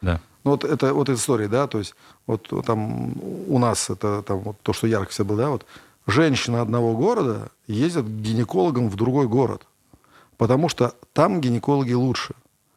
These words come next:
Speaker 2: Но самое прикольное, что женщина того города ездит к гинекологам этого города. Я почему привел именно гинекологию, да, потому что гинекология точно такая, а даже еще психиатрия, да, то есть женщина всегда выбирает, э, врача, который, помимо того, что он хороший врач, должна быть еще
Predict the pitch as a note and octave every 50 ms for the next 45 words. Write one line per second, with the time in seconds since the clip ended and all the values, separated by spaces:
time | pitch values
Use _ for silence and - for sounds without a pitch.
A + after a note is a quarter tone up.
0 | _ _ - A#2+ - D#3 D3+ D3 B2+ - C3+ C#3 - - D3+ C#3 A#2 G#2+ G2 -
1 | - B2 A2 C3 A#2+ G2+ - A2 A#2 G2+ A#2+ B2 D#3 F#3+ G3+ F#3 D3 C3 A#2 G#2
2 | G#2 G2+ G2 - G#2+ - - - - A2+ C3+ D3+ C#3+ B2+ A#2 A2 - C#3 C3 B2+
3 | - C#3 C3+ B2 A#2 A2+ A#2 - D3+ C#3 - A2 A2 G2+ G#2+ G#2 F#2+ G2 G2+ -
4 | - - - - - - B2+ B2 - D#3 D3 D3+ D3+ D3+ C3+ B2+ B2 B2 A2+ B2
5 | C3+ C3 - F#3+ B3 A#3+ - G#2+ A#2 A2+ - B2 A#2+ A2+ A#2 B2+ B2+ F3 F#3+ F#3
6 | C3+ A#2+ - C3 G2+ G#2 - A2 - A2 F#2+ - - - - - - B2 A#2+ B2
7 | G#2+ G2+ - - - - - - - C3+ A#2+ - B2 A#2 G2 F#2+ G2 G#2+ G#2+ -
8 | G2+ F#2 F#2+ C#3 C#3+ A#2+ - A2 F#2 - G#2+ G2+ B2 C3 A2 - - C4+ C#4+ E4
9 | - - _ - G#2+ F#2 A2+ G#2+ A2 A#2+ B2+ B2 B2 A2+ G#2 - - G#2+ G#2 G2+
10 | G#2+ A2 A2 A2 G#2+ G#2 G#2 A2 G#2+ - - A#2+ B2 B2 B2 B2 B2 G#2 - A2
11 | G2+ - - B2 A#2+ A#2+ A#2+ A#2 A#2 A2 A2 A2 G#2+ G#2+ G#2+ G#2 - - G#2+ G2
12 | A#2 G#2+ F#2+ A2+ G#2+ F#2+ - A2 - - A2 G#2+ G2+ - - G2+ A2 B2 C3 C3
13 | A2 G2+ G#2 G2+ G2 A2+ A#2 G#2 G#2 F#2 G2+ F#2 - B2+ A#2+